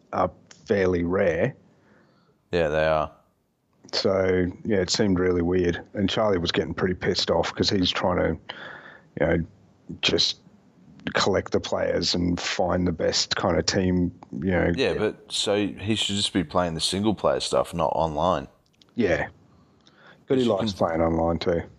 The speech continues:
Speaker 2: Yeah, but if your team sucks, and also I'm pretty sure it mat-, match makes you, so you wouldn't, if you kept playing like that, 'cause the, um, online is seasons. So the way it works is,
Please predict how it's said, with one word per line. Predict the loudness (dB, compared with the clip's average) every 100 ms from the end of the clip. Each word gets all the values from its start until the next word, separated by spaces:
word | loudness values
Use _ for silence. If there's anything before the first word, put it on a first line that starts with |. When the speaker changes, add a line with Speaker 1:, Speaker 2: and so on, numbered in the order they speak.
| _ -20 _ -10 -2
Speaker 2:
Yeah, | 0
but | 0 -2 0
if | -2 0
your | 0
team | 0 0
sucks, | 0 0 0 -2 -4 -6 -6 _ _ -4
and | 0 0
also | 0 0 0 0 -4 -16 -6
I'm | -4 -4
pretty | -2 0
sure | 0 0 -2
it | -4
mat-, | -2 -2 -2
match | -2 -2 -2
makes | -4 -6 -6
you, | -6
so | -2 -2
you | -2 0
wouldn't, | 0 0 -6 -12 -20 -20 -20 _ _ -14 -10
if | -4
you | -4
kept | 0 -2 -2
playing | -4 -2 -2 -2
like | -4 -4 -2
that, | -2 -4 -4
'cause | -2 -2 -8 -20 -20 _ 0
the, | 2 2
um, | 2 0
online | -2 0 2 2 0
is | -2
seasons. | -2 2 2 0 -6 -4 -6 -6 _ _ _ -20 -8
So | -2 0 2 0 -2 -10 _ -20 -20 _ _ -4
the | 0
way | 2 2
it | 2
works | 0 0 -2 -2
is, | -2 -2 -4